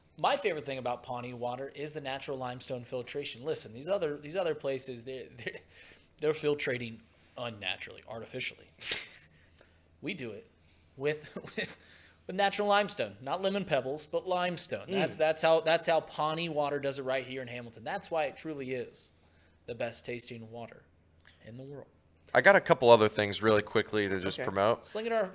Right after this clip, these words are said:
Speaker 1: f-, way, Big Pimpin'.
Speaker 3: Our store.
Speaker 1: That's right.
Speaker 3: It's chatterbox sports dot com slash store.
Speaker 2: Yep.
Speaker 3: Is
Speaker 1: That's
Speaker 3: that
Speaker 1: right.
Speaker 3: right?
Speaker 1: That's right.
Speaker 3: And then, uh, also we have the, uh, Chatterbox Reds
Speaker 1: Tonight.
Speaker 3: memberships and stuff like that.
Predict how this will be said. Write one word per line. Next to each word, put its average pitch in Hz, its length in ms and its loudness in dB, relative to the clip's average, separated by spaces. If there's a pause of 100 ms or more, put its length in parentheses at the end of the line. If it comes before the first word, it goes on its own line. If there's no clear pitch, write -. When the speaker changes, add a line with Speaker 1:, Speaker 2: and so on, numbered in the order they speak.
Speaker 1:
f-, 196 120 -6
way, 175 120 2
Big 131 220 -6
Pimpin'. 123 260 -14 (340)
Speaker 3:
Our 123 120 8
store. 98 420 4 (680)
Speaker 1:
That's - 160 -18
right. 107 100 -2
Speaker 3:
It's - 220 0
chatterbox 117 640 10
sports - 1080 2 (680)
dot - 240 10
com 117 500 6
slash 113 480 8
store. 165 440 6
Speaker 2:
Yep. 170 160 -4
Speaker 3:
Is - 60 -12
Speaker 1:
That's - 160 -2
Speaker 3:
that 185 60 10
Speaker 1:
right. - 120 10
Speaker 3:
right? 147 160 10
Speaker 1:
That's - 160 -8
right. 247 160 -10 (800)
Speaker 3:
And 120 160 2
then, 117 500 10
uh, 110 800 12
also 120 1000 8
we 110 180 -2
have 101 720 8
the, 95 440 2
uh, 85 280 8
Chatterbox 107 460 6
Reds 156 640 8
Speaker 1:
Tonight. 123 200 -10
Speaker 3:
memberships 147 640 4
and 135 120 -6
stuff - 260 4
like 127 180 6
that. 123 460 10